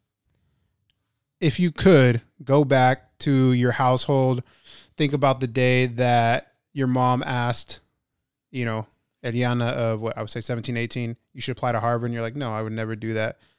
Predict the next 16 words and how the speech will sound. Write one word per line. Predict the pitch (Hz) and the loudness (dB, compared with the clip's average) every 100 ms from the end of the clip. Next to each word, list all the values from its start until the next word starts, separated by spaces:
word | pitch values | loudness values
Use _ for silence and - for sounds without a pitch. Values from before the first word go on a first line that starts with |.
| _ _ | _ _
What | 127 175 | -8 -4
would | 185 165 | -2 -2
you | 156 | -4
tell | - 143 139 123 117 - _ _ _ _ _ _ _ _ _ _ | -4 0 2 2 -2 -6 _ _ _ _ _ _ _ _ _ _
yourself? | 127 123 - 131 117 110 - - _ _ - | -6 -4 -2 -2 -2 -4 -10 -20 _ _ -14
What | 131 | -10
piece | - 131 | -6 -4
of | 123 | -4
advice | 120 117 | -4 -4
would | 127 | -6
you | 117 | -6
give | 120 117 _ _ _ _ _ _ | -6 -8 _ _ _ _ _ _
a | 123 | -8
seventeen-year-old, | 131 120 120 123 117 113 | -4 -4 -4 -4 -2 -2
eighteen-year-old | 113 - 120 110 104 107 - | -4 -6 -8 -6 -6 -8 -8
Eliana | 113 110 104 | -6 -6 -6